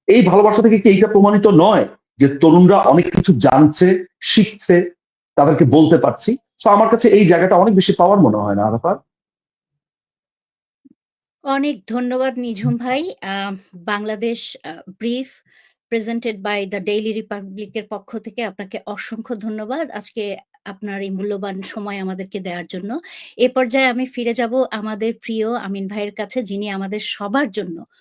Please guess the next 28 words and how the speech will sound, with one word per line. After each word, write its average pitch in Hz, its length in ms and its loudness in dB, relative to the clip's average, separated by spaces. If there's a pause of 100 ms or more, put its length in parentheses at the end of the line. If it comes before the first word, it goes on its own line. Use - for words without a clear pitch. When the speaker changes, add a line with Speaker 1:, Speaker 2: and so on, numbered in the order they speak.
(240)
Speaker 2:
অনুপ্রেরণা, 240 840 -4
সাহস - 800 -12 (120)
এবং 208 320 -10
উৎসাহ। - 440 -14 (500)
আমরা 226 240 -4
যখন 285 380 -4 (400)
বিভ্রান্ত 226 440 -6
হয়ে 240 240 -2
যাই, 233 260 -8 (100)
হতাশ 240 500 -8
হয়ে 214 140 -4
যাই, 196 220 -8 (300)
যখন 262 200 -2
আমরা 277 160 -2
বুঝতে 240 380 -6
পারি 254 160 -4
না 240 100 -4
আমরা 240 220 -6
কি 240 160 -14
করব, 208 420 -6 (340)
আমিন 240 280 -6
ভাই, 277 200 -4 (640)
তখন 254 300 -4
আমরা 269 220 -2
আমিন 220 200 -6
ভাইকে 226 260 -10
ফোন 196 300 -8
দেই। 247 200 -8